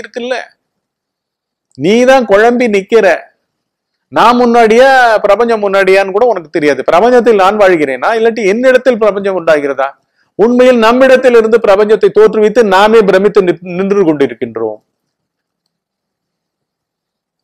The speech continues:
பிரபஞ்சத்துக்கு தோற்றம் கொடுக்கறது, உணர்ச்சிக்கு தோற்றம் கொடுக்கறது, எண்ணங்களுக்கு தோற்றம் கொடுக்கறது, அதுவே தான் பிரபஞ்சம். அதுலயே நம்ம வந்து நம்மளையே கண்டு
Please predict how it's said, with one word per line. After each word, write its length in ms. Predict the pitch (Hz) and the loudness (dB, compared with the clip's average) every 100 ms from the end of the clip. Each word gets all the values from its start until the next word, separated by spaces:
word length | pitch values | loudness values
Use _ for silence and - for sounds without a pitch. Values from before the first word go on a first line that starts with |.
| 123 | 0
பிரபஞ்சத்துக்கு 540 | 170 240 247 202 165 185 | 2 4 4 2 -2 -2
தோற்றம் 300 | 226 226 185 | 0 2 0
கொடுக்கறது, 380 | 147 131 131 214 214 | 0 0 2 2 4
உணர்ச்சிக்கு 340 | 226 240 233 180 | 2 0 -2 0
தோற்றம் 280 | 185 208 208 | 0 0 -2
கொடுக்கறது, 420 | 151 135 131 135 214 233 - _ _ _ _ - 185 | -2 -4 -6 0 0 0 -6 _ _ _ _ -4 -2
எண்ணங்களுக்கு 440 | 247 240 202 175 | 0 2 2 2
தோற்றம் 360 | 196 220 214 165 | 0 0 0 -2
கொடுக்கறது, 420 | 127 131 135 214 226 - _ _ _ _ _ _ _ - | -4 -6 -4 -4 -4 -10 _ _ _ _ _ _ _ -2
அதுவே 240 | 202 254 247 240 | 2 4 4 4
தான் 140 | 226 | 2
பிரபஞ்சம். 540 | 180 151 143 127 190 226 - - - | 2 2 -2 -2 -2 -2 -6 -12 -6
அதுலயே 400 | 226 247 247 254 226 | 0 2 2 2 0
நம்ம 200 | 220 220 | 0 0
வந்து 140 | 226 277 220 | 0 -2 0
நம்மளையே 280 | 240 240 240 | 2 4 4
கண்டு 240 | 233 208 | 2 -2